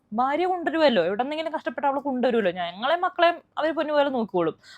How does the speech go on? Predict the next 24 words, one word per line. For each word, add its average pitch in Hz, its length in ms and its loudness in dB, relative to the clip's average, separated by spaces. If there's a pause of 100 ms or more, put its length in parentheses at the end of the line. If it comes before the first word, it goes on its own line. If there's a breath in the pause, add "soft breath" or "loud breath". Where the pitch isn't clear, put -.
അവരുടെ 202 340 2
ഇഷ്ടങ്ങളൊക്കെ 330 500 0
അവർ 320 120 0 (100)
മറന്നു 277 280 0
പോയാലും 285 380 0
കുഴപ്പമില്ല, 240 480 0 (200)
അങ്ങനെ 320 260 -10
വിചാരിക്കുന്ന 226 500 -4
ചില 214 180 2 (360 loud breath)
പാർട്ട്നേഴ്സ് 180 420 2
ഉണ്ട്. 170 160 -6
ചില 175 140 -2
സ്ഥലത്ത് 208 280 -6
അത് 262 140 -6
ഭാര്യയാവും, 269 420 -2
ചില 214 140 -8
സ്ഥലത്ത് 180 300 -14
ഭർത്താവാവും, 262 640 2
അങ്ങനെ 196 240 -4
അങ്ങോട്ടും 240 220 0
ഇങ്ങോട്ടും 269 160 -4
മാറി 254 300 2
തിരിഞ്ഞിരിക്കും. 226 440 -4 (240 loud breath)
ആ, 294 60 2